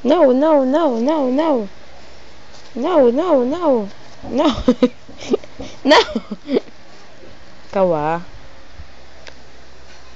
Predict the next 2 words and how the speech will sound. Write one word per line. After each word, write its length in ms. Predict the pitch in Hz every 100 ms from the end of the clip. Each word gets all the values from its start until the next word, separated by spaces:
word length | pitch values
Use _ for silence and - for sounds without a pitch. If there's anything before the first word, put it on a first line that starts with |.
| - - - - - - - - - - - - -
Oh. 560 | 160 160 165 208 294 294 - - - - - - - - - - - - - - - - - - - - - - - - -
Candice. 840 | 180 185 190 214 220 208 - -